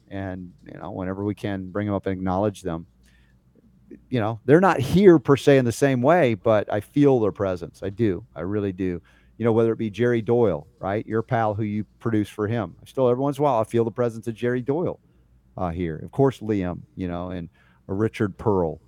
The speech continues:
and, uh, Doctor Nick Gonzalez. I mean, I'm just naming a few of the, of some of these over the years that we've lost, but, um, there's really amazing souls that, that I've been able to call friends,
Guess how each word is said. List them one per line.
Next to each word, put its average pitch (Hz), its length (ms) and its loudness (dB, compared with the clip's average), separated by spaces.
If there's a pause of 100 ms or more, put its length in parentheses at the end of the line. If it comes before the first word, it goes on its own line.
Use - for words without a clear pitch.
(280)
and, 85 320 -8 (140)
uh, 82 320 -10 (380)
Doctor 101 280 0
Nick 113 200 -2
Gonzalez. 98 640 -2
I 92 40 -2
mean, 110 160 0
I'm 110 80 0
just 104 160 -4
naming 110 240 -2
a 90 60 -4
few 120 320 -2
of 95 60 -8
the, 92 100 -10 (320)
of 101 100 -14
some - 200 -10
of 92 60 -8
these 92 140 -6
over 92 160 -4
the 87 80 -8
years 92 240 -2
that 90 100 -8
we've 90 160 -6
lost, 95 420 -2
but, 82 140 -10 (600)
um, 80 420 -8 (140)
there's 113 200 2
really 110 280 6
amazing 95 420 0
souls 92 320 -2
that, 92 200 -6
that 82 160 -4
I've 87 220 -4 (280)
been 104 120 -4
able 92 200 0
to 87 120 -2 (200)
call 107 200 2
friends, 95 540 -4